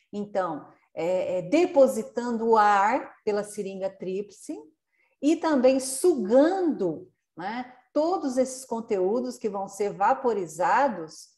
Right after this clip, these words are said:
com o sugador de alta potência. Isso vai fazer com que esse ar, né, dessa região, né, do campo operatório, ele cicle, e isso vai fazer com que diminuamos, então, a possibilidade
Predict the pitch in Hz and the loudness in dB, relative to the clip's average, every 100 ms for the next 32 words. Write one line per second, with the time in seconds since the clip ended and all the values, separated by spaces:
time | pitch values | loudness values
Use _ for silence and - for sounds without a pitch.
0 | _ - 269 269 277 285 302 285 233 233 | _ 4 6 8 4 0 0 2 2 2
1 | 233 233 247 269 349 - 165 147 - - | 2 0 -2 -8 -8 -8 -8 -10 -12 -6
2 | 240 285 294 320 302 302 233 240 247 254 | -4 -4 -2 -4 0 0 2 -2 -2 -4
3 | 240 - 240 247 - 247 214 208 220 262 | -6 -2 -4 -4 -6 -2 0 0 -2 -4
4 | - _ _ 185 208 202 214 262 320 - | -14 _ _ -10 -8 -4 2 2 2 -2
5 | 254 220 220 190 196 202 220 220 180 175 | -4 -2 -4 -6 -6 -4 -4 -4 -6 -8
6 | 202 202 - 247 294 339 262 233 190 165 | -8 -10 -4 0 2 2 -2 -2 -4 -4
7 | 165 175 175 202 214 - _ 220 262 262 | -8 -6 -4 -4 -6 -10 _ -6 -4 -6
8 | - 302 311 - 190 156 151 _ _ 226 | -6 -2 -2 -6 -10 -10 -12 _ _ -6
9 | 220 240 240 240 233 226 220 185 196 - | -4 -4 -4 -6 -6 -8 -10 -8 -10 -8
10 | 240 247 - 226 190 254 262 262 240 233 | -8 -8 -8 -10 -6 -4 -2 -4 -4 -6
11 | 208 202 233 285 302 247 226 214 202 208 | -6 -6 -4 -4 -4 -6 -6 -8 -10 -6
12 | 220 226 247 226 220 170 170 170 175 180 | -6 -6 -10 -10 -10 -6 -4 -2 -4 -6